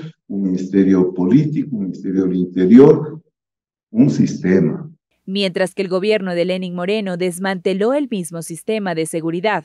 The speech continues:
Speaker 2: por lo que el actual ejecutivo ha tenido que reconstruirlo.
Speaker 1: Peor todavía, un ministro de defensa a cargo de las funciones de un ministro coordinador de seguridad.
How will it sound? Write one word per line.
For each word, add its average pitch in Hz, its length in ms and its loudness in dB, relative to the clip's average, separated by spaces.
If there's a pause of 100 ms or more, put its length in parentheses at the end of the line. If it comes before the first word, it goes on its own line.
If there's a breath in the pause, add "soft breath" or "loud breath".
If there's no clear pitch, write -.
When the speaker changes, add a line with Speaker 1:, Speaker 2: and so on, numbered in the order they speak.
(120)
Speaker 2:
por 202 180 0
lo 190 100 0
que 196 100 -2
el 185 80 0
actual 196 340 -2
ejecutivo 180 680 -4
ha 175 120 0
tenido 240 420 -2
que 165 140 -6
reconstruirlo. 165 880 -6 (160)
Speaker 1:
Peor 196 400 2
todavía, 101 720 -2
un 117 160 -2
ministro 117 560 0
de 98 180 0
defensa 120 680 0 (680)
a 120 180 -2
cargo 156 440 -2
de 123 160 0
las 113 200 -2
funciones 131 600 -2
de 127 80 2
un 143 100 0
ministro 120 600 2
coordinador 101 800 -4
de 131 120 -4
seguridad. 104 840 -6